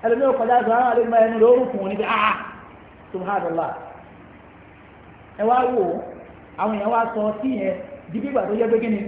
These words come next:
ìgbà tó jẹ́ pé halal ni. Ẹ lọ lè wo àwọn ibi tó ti ń mutí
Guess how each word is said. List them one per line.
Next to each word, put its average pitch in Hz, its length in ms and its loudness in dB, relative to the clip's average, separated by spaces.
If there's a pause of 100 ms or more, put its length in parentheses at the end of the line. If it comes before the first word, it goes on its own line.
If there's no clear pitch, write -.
ìgbà 226 200 -4
tó 190 80 -8
jẹ́ 202 140 -8
pé 220 80 -4
halal 180 320 -4
ni. 131 180 -8 (3500)
Ẹ 196 140 -4
lọ 220 100 2
lè 208 120 2
wo 220 220 6 (320)
àwọn 196 200 0
ibi 208 100 0
tó 233 100 0
ti 233 120 -4
ń 226 60 -2
mutí 226 280 -2